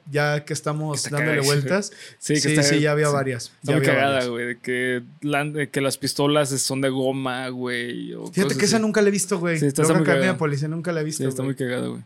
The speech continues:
Speaker 1: Pero sí, o sea, son muy buenos para eso, güey. Aunque debemos decir, o sea, quizás yo tengo esta imagen de esta película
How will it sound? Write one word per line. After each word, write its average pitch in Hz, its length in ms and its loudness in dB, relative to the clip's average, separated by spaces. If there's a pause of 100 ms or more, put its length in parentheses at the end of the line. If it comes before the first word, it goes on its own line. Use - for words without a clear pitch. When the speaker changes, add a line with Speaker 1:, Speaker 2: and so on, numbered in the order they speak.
Speaker 1:
Pero 185 240 0
sí, 214 280 0
o 196 100 -2
sea, 170 140 0
son 190 160 2
muy 214 160 2
buenos 202 340 2
para 143 260 0
eso, 147 200 0
güey. 208 320 0
Aunque 170 640 -2 (500)
debemos 180 580 0
decir, 160 580 0
o 160 60 -6
sea, 143 160 -4
quizás 160 280 -4
yo 202 100 0
tengo 214 200 -2
esta 196 140 -2
imagen 190 320 0
de 185 100 2
esta 180 260 0
película 170 640 -2